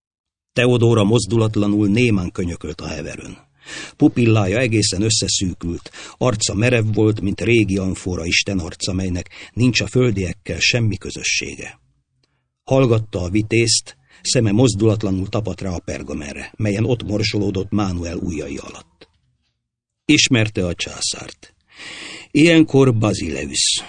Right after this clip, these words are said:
Titusnak és Trajannak hangját hallja, a légiók sasmadarai röppennek fel előtte. "Áve Cézár", mondják a centúriók.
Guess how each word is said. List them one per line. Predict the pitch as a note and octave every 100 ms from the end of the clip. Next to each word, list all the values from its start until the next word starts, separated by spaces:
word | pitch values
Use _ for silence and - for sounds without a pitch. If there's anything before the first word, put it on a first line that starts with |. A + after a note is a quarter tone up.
| - _
Titusnak | D3+ D3+ C3+ - A2+ A2
és | A2
Trajannak | A2 B2 A#2 G#2 F#2 F#2 -
hangját | - F2+ F2 F2 -
hallja, | F#2 F2+ D#2
a |
légiók | F2 B2+ A#2+ A2 G#2+ G#2
sasmadarai | B2 - F#2+ G2+ F2+ E2+ F2+
röppennek | F#2 - F2 D#2+ D#2+
fel | - C#2+
előtte. | C2+ B1+ - - - - _ _ - _
"Áve | A#2 B2+ A#2+ A#2+
Cézár", | G#2+ A2 G#2 G2+ G2+ G2+
mondják | G2 F#2+ F2+ F#2+ F#2+
a | F#2+
centúriók. | - C#2 - - B2+ - - -